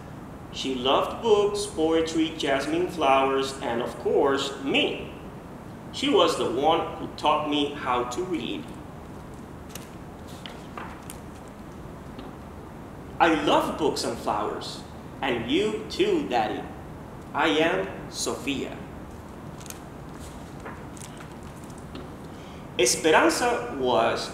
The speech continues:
your great-grandmother," he continued. "She hoped to travel but never left the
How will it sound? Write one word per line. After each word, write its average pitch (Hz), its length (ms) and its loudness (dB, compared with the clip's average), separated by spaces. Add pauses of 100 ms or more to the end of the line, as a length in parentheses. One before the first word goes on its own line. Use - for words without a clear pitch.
your 139 160 4 (160)
great-grandmother," 240 800 2 (140)
he 131 100 0
continued. - 560 -4 (720)
"She 196 160 0
hoped 302 400 6
to - 160 -4
travel 202 500 8
but 160 240 4
never 190 460 4
left 143 180 2
the 143 140 -2